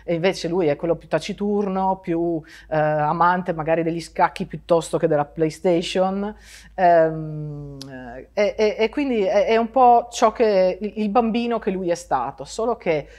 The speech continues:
eh, Piet-, eh, Diego cerca di difendere suo nipote perché capisce di aver avuto delle difficoltà, di essere stato anche un po',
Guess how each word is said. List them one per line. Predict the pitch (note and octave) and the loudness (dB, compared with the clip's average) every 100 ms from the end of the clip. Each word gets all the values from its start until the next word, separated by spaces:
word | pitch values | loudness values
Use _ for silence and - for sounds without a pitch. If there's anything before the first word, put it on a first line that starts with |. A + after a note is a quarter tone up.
| - | -16
eh, | - D#3 D3+ D3 | -4 -2 -2 -2
Piet-, | D3 F3 D#3 F3 | -2 -2 -2 -2
eh, | D#3 D#3+ D#3+ | -2 -2 -2
Diego | F#3 F#3 G3 | 2 2 2
cerca | G#3 D#3+ D#3+ | 0 -2 -2
di | D3+ | -4
difendere | D3 C3+ D3+ F3+ D#3 | -6 -6 -6 -4 -6
suo | C3+ D3 | -6 -10
nipote | C3+ - B2 B2 B2 B2 | -10 -8 -8 -10 -14 -12
perché | D3 - D#3 | -10 -8 -6
capisce | D3+ G#3 F#3 - D3 | -6 -6 -6 -4 -4
di | D3 | -4
aver | C#3+ C#3+ | -4 -4
avuto | C#3+ D#3 D3+ C3+ B2 - - - | -4 -6 -6 -6 -6 -14 -20 -20
delle | - C3+ C3+ | -6 -4 -4
difficoltà, | C3 D#3 C#3+ C#3+ A#3+ B3+ | -6 -8 -8 -2 2 2
di | E3+ | 2
essere | C3 - C3 | -4 -8 -10
stato | - D3 - C#3 | -8 -6 -6 -8
anche | C#3 C#3+ D3+ | -8 -8 -8
un | C#3 | -6
po', | C#3 C#3 C#3 | -2 -2 -2